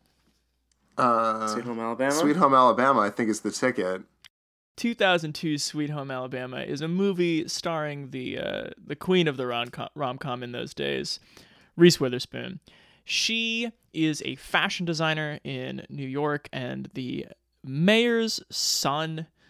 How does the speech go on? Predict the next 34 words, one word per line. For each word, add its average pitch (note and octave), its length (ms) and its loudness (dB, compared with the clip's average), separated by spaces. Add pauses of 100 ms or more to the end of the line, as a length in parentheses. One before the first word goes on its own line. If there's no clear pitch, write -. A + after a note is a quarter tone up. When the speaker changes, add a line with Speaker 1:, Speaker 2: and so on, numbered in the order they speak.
(180)
Speaker 3:
who C#3+ 180 -4
is C#3 140 -8
a, B2 160 -12
a C#3 80 -10
minor E3 300 2
celebrity D3 680 -4
in D3+ 160 -6
New D3 60 -6
York, D3 140 4
Speaker 1:
The D#3+ 60 6
New E3 80 6
Speaker 3:
I F3 40 8
Speaker 1:
York F3 140 10
Speaker 3:
guess. C#3 100 2
Speaker 1:
City E3 260 6
mayor's G#2+ 380 4
son. A#2 400 0 (400)
Speaker 3:
Yeah, D#3 200 2
sorry. C#3 340 -6 (400)
Um, C#3 480 0 (760)
played E3+ 120 2
by D3 80 2
Patrick C#3+ 340 -2
Dempsey, D3 520 -8
is C#3+ 160 -6
a C3+ 260 -6 (220)
minor C#3+ 240 -4
celebrity C3+ 500 -6
'cause D3+ 200 -12
he's C3+ 400 -12
so C3 160 -6
beautiful. C3+ 500 -8 (540)
Um, C#3 500 2 (220)
and C#3 840 -8